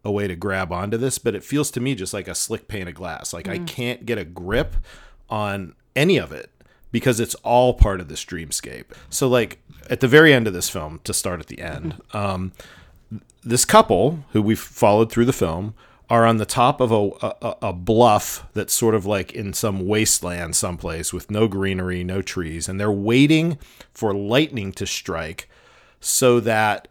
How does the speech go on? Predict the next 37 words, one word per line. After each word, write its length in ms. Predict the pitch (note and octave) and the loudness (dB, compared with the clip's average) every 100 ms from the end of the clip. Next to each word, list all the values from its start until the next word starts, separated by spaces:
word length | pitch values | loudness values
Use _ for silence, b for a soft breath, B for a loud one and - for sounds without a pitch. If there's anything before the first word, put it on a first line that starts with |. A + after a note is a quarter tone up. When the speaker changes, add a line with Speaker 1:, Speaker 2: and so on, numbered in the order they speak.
| _ | _
Speaker 1:
the 120 | - G#2 | -10 -6
female 360 | - B2+ B2 | 0 2 2
protagonist 840 | - A2 - G#2+ G2 G2 F#2 - | 0 -2 0 -2 -2 -4 -6 -8
will 160 | G#2+ A2 | -2 -2
explode 560 | G2 - - A#2+ B2 A2+ | -2 -4 2 6 6 4
like 180 | G#2 | 0
a 40 | G2+ | -2
nuclear 420 | G#2+ G#2 - F#2+ | -4 -4 -4 -4
bomb, 480 | E2 F#2 D2+ C2 - | -4 -6 -6 -10 -12
or 140 | - | -8
so 180 | F#2+ G#2+ | -4 -2
she 160 | G2 F#2 | -2 -4
thinks. 340 | - D2+ - | -8 -10 -10
And 80 | G2+ | -10
it's 100 | F#2 | -10
pouring 360 | - - D3 D3+ | -2 6 6 6
down 240 | C3+ B2+ | 4 2
rain. 360 | A2+ G#2 G#2 F#2+ b b - | 0 -4 -6 -10 b b -6
Their 160 | G#2+ | -6
tent 460 | - - D3+ E3 B2+ | 0 2 2 0 -2
blows 300 | A#2+ B2+ A2+ | 0 2 0
away. 480 | G2+ F#2 E2+ D#2+ - b b b - | -4 -6 -8 -14 -18 b b b -14
Rain 420 | F#2+ A#2+ C3 C#3+ | -2 0 2 2
is 140 | C3+ | 0
soaking 480 | - C3+ B2 B2+ A2+ | 0 0 0 -2 -6
the 80 | G2+ | -6
dishes 360 | F2+ A2 A2 A2 | -4 -4 -4 -6
of 80 | G2+ | -8
food 300 | G#2+ G#2 F2+ | -6 -6 -8
that 100 | F2 | -8
they've 200 | F#2+ - | -8 -6
brought 220 | G2+ F2 | -8 -8
with 200 | F#2+ - | -12 -12
them. 280 | F2 D#2+ F2 _ _ _ _ _ - | -14 -14 -16 _ _ _ _ _ -18
And 200 | A2+ F#2+ | -12 -8
she 180 | - D#3 | -4 -2
says, 540 | - G2+ E2 E2 - | 0 -2 -4 -8 -10